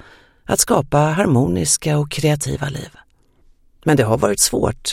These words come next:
att endast låta henne komma till tals. Jag har även lagt mig.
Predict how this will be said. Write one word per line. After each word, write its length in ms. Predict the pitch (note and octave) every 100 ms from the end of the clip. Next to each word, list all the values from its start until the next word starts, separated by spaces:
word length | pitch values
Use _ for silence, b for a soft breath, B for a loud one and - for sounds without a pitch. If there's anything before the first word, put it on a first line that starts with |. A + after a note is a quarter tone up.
| -
att 100 | F3
endast 360 | C#3+ B2 B2
låta 220 | C3 B2
henne 280 | B2+ B2+ A#2+
komma 240 | C#3 F#3 D#3+
till 120 | B2
tals. 460 | A2+ A2 B2 - - B B B
Jag 360 | - G3 E3 G#2+
har 140 | B2+
även 300 | B2 A#2 A#2+
lagt 280 | B2+ A#2+ -
mig. 260 | - -